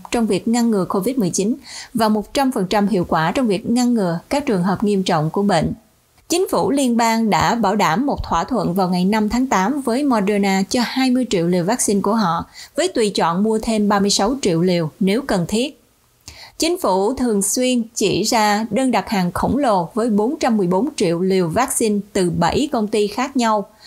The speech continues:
nhiều nhất so với bình quân đầu người của bất kỳ quốc gia nào. Nhưng lãnh đạo đảng bảo thủ ông Erin O'Toole nói rằng việc thúc đẩy mua sắm chỉ có ý nghĩa rất nhỏ nếu hàng triệu người Canada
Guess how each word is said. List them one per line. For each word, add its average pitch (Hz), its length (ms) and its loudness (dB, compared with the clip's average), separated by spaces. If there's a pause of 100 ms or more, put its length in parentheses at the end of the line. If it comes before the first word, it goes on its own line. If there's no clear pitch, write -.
(200)
nhiều 247 180 0
nhất 302 260 2
so 240 320 0
với 254 160 -2
bình 208 240 0
quân 226 320 0
đầu 185 200 2
người 180 440 0
của 185 220 0
bất 302 260 -2
kỳ 185 180 0
quốc 285 160 -4
gia 214 160 2
nào. 180 340 0 (420)
Nhưng 247 200 0
lãnh 220 180 0
đạo 185 240 2
đảng 190 260 2
bảo 220 120 2
thủ 185 340 0
ông 214 300 0
Erin 208 340 0
O'Toole 208 500 0
nói 202 180 0
rằng 214 280 0 (180)
việc - 200 0
thúc 320 160 -2
đẩy 190 240 2
mua 247 180 0
sắm 233 340 0 (100)
chỉ 381 140 2
có 320 120 -2
ý 302 160 0
nghĩa 220 260 2
rất 330 280 -2
nhỏ 226 360 2 (260)
nếu 262 200 0
hàng 208 260 -2
triệu 175 200 0
người 185 180 2
Canada 202 500 0